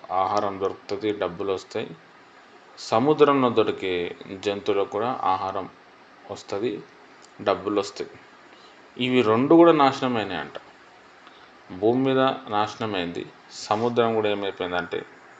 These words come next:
మెల్లగా నాశనం అయితే వచ్చినాయి. హల్లెలూయా. ఇక్కడ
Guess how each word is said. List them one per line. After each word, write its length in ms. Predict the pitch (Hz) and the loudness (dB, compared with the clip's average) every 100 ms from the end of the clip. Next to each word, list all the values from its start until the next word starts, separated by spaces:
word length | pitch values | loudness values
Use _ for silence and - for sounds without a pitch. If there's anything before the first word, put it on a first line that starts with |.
| - - - - | -20 -20 -20 -12
మెల్లగా 720 | 104 107 110 110 104 98 - - - - - - - | -4 0 0 2 2 2 0 -4 -18 -20 -20 -20 -4
నాశనం 420 | 92 92 - 104 | 2 2 0 -6
అయితే 280 | 95 90 90 | -4 -4 -6
వచ్చినాయి. 340 | 85 - 85 - - - | -10 -12 -16 -18 -20 -10
హల్లెలూయా. 460 | 95 90 87 90 76 - - - - - - - - - - - - - - - - - | -6 -4 -4 -4 -6 -12 -20 -20 -20 -20 -20 -20 -20 -20 -20 -20 -20 -20 -20 -20 -20 -18
ఇక్కడ 520 | 107 117 107 104 98 | 0 2 4 4 2